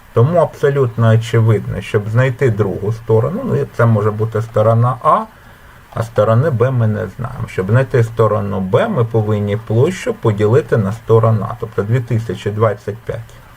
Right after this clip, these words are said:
поділити на вісімдесят один, і це буде двадцять п'ять сантиметрів. Це друга сторона прямокутника. Оскільки ми вже знаємо дві сторони прямокутника, просять знайти його периметр,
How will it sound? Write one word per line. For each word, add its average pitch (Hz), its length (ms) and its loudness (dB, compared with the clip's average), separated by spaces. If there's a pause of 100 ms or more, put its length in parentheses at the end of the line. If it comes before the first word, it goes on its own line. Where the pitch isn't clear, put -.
(240)
поділити 107 500 2
на 95 140 -2
вісімдесят 101 800 -6
один, 131 320 -2
і 117 120 -4
це 175 80 2
буде 127 260 -2
двадцять 113 400 -2
п'ять - 280 -8
сантиметрів. - 640 -10 (880)
Це 127 100 4
друга 131 320 0
сторона 98 520 -2
прямокутника. 92 800 -6 (280)
Оскільки 214 460 -2
ми 196 120 0
вже 175 200 -2
знаємо 160 440 2
дві 127 200 0
сторони 113 460 2
прямокутника, 185 840 -2
просять 117 420 -2
знайти 127 340 0
його 135 260 2
периметр, 196 640 -4